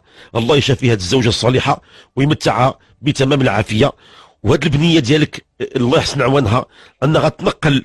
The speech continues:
من مدينة إلى مدينة، من بني ملال إلى مراكش، صعب جدًا. حتى الرجال ملي كيتنقلوا من مكان إلى مكان كيلقاو صعوبة كبيرة، الغربة والتنقل، وربما، آه، يحتاجوا إلى كراء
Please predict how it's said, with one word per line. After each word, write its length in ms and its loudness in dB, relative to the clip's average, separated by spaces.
من 160 2
مدينة 380 2
إلى 260 0
مدينة، 440 0
من 100 -2
بني 240 2
ملال 280 2
إلى 140 -2
مراكش، 540 -2
صعب 260 -2
جدًا. 400 0
حتى 260 -2
الرجال 500 0
ملي 180 0
كيتنقلوا 480 0
من 120 0
مكان 320 0
إلى 200 0
مكان 380 0
كيلقاو 400 2
صعوبة 440 0
كبيرة، 520 0
الغربة 540 2
والتنقل، 720 0
وربما، 560 0
آه، 120 0
يحتاجوا 500 2
إلى 180 2
كراء 380 0